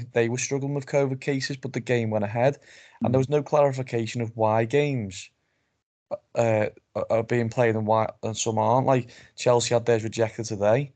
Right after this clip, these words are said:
Speaker 1: um, and they, you know, like you said, they had two, two goalkeepers, six substitutions. But why is, like, Liverpool have gone down to Tottenham and it's rife in London. They've had three cases already of their players against Newcastle. Uh, I, I just don't get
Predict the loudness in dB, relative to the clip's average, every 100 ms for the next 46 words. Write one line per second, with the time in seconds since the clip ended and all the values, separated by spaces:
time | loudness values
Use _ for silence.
0 | _ _ _ -10 -4 -2 -2 0 0 0
1 | -2 0 0 -2 -6 -2 0 0 -2 -4
2 | -6 -6 -8 -4 0 0 0 -4 -4 -4
3 | -4 -6 -6 -10 -8 -4 -4 -2 -2 -2
4 | -4 -14 -20 _ _ 2 2 0 _ _
5 | _ _ _ _ -8 2 4 4 2 -2
6 | -6 -4 -2 -4 -4 -4 -4 -2 -2 2
7 | 0 -2 -4 -4 -4 -4 -2 0 0 -2
8 | -4 -4 -2 -2 -2 -8 _ _ 0 2
9 | 2 -2 -4 -2 -4 -2 0 2 2 2
10 | 0 0 0 0 0 -4 -6 -6 -6 -4
11 | -6 -2 -4 -4 _ _ _ _ _ -18
12 | -8 0 2 2 0 2 2 4 4 2